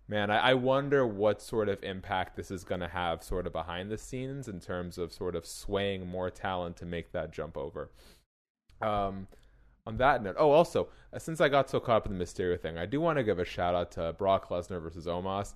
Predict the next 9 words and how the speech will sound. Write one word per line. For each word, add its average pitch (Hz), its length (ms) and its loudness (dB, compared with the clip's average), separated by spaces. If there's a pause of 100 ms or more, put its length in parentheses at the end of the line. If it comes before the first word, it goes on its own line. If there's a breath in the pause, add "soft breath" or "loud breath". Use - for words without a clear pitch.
(320 loud breath)
It 208 120 8
was 147 180 8
really 120 200 6
stupid 98 520 -2
when 92 180 0
it 90 80 -2
was 90 160 -2
announced, 90 540 -4
but 127 240 0